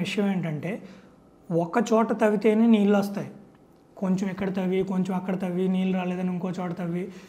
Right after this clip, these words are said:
మనం పెంచుకుని ఇప్పుడు రోడ్ మ్యాప్లో మీరు స్టార్ట్ చేశారు వర్క్, ఇది అవ్వట్లేదని మళ్ళీ ఇంకో దానికి, మళ్ళీ అవ్వట్లేదని ఇంకో దానికి, రకరకాల రకరకాలుగా. అంటే స్ట్రాటజీ అనేది మార్చడంలో తప్పు లేదు, కానీ మీరు మైండ్ సెట్ మార్చేసుకోవద్దు, స్ట్రాటజీ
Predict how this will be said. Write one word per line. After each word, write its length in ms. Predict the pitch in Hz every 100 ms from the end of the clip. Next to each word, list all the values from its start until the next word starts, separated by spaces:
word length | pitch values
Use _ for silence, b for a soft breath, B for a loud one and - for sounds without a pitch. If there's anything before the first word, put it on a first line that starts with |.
| B -
మనం 220 | 185 196 202
పెంచుకుని 420 | 202 202 202 226
ఇప్పుడు 180 | 202 208
రోడ్ 240 | 190 202
మ్యాప్లో 320 | 202 214 220 220
మీరు 240 | 208 196
స్టార్ట్ 320 | 202 202 196 196
చేశారు 320 | 196 185 170
వర్క్, 280 | 156 151 - B B B
ఇది 140 | 190 190
అవ్వట్లేదని 480 | 196 202 202 202 196
మళ్ళీ 160 | 190 190
ఇంకో 200 | 185 185
దానికి, 280 | 185 185
మళ్ళీ 240 | 190 185 190
అవ్వట్లేదని 400 | 190 190 190 185
ఇంకో 200 | 180 185
దానికి, 260 | 185 180 196
రకరకాల 480 | 202 202 208 208 202
రకరకాలుగా. 560 | 196 196 190 202 202 220 B B B B _ 202
అంటే 160 | 185 330 -
స్ట్రాటజీ 500 | - 175 185 202 226
అనేది 220 | 247 247 226
మార్చడంలో 460 | 208 208 - 226 233
తప్పు 220 | 214 196 220
లేదు, 200 | 226 214
కానీ 280 | 196 170 175 214
మీరు 180 | 214 202 214 196
మైండ్ 280 | 175 208 254
సెట్ 180 | 294 233
మార్చేసుకోవద్దు, 680 | 202 196 202 - 160 139 160 - B B B B -
స్ట్రాటజీ 560 | - 175 165 190 214